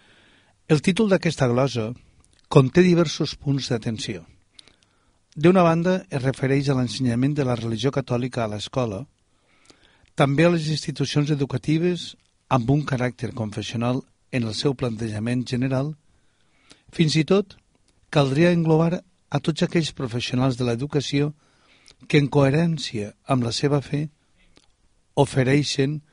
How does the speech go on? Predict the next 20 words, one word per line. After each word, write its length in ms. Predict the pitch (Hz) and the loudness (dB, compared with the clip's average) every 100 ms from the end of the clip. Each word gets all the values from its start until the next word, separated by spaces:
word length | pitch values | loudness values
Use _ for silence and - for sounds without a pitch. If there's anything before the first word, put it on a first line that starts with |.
| _ _ _ _ _ _ | _ _ _ _ _ _
un 160 | 185 196 | 2 6
autèntic 480 | 180 151 160 147 131 131 | 4 4 0 0 -4 -6
testimoniatge 840 | - 160 151 135 123 120 117 151 151 _ - | -4 -2 2 2 2 0 -4 -8 -8 _ 0
com 140 | 135 | 2
a 60 | 127 | 2
seguidors 480 | - 120 117 131 120 | -2 -2 0 0 -2
de 80 | 120 | -4
Jesucrist 680 | 113 135 123 120 120 113 - _ _ _ - | -2 -2 -2 -2 -4 -6 -12 _ _ _ -4
en 160 | 147 127 | -2 0
qualsevol 640 | 143 131 120 - 131 160 | 2 2 2 -2 0 0
de 120 | 156 131 | 0 -2
les 140 | 110 | -4
xarxes 600 | - 135 135 - 165 160 - _ _ _ | -2 -2 -4 -6 -6 -8 -16 _ _ _
d'ensenyament 880 | 147 139 120 - 180 143 127 131 131 - _ _ _ _ - | -2 0 0 -2 0 2 0 -2 -4 -12 _ _ _ _ -4
que 120 | 139 | -4
existeixen 640 | - 120 - 131 - 139 | -2 -6 -2 -4 -2 -4
en 140 | 131 117 | -2 -4
la 60 | 113 | -6
nostra 320 | 113 - 104 | -8 -10 -14
societat. 600 | - 113 - 104 104 | -12 -10 -10 -12 -14